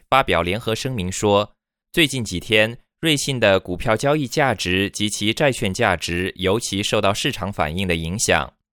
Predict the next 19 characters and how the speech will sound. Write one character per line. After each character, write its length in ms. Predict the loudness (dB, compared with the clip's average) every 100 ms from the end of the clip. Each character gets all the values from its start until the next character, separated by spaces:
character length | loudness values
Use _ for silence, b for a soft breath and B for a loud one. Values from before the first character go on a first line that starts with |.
| _ _ _
F 240 | -2 2 2
I 140 | 2
N 200 | 2 0
M 220 | -2 0
A 280 | 2 2 2
与 220 | -4 -6
该 180 | 0 0
银 180 | 0 -4
行 240 | -2 0
保 180 | 2 0
持 160 | 0 0
着 120 | 0
非 160 | 0 -4
常 200 | -4 -4
密 160 | -4
切 180 | -2 0
的 100 | 0
联 260 | -2 -2 -2
系。 360 | -2 -2 -4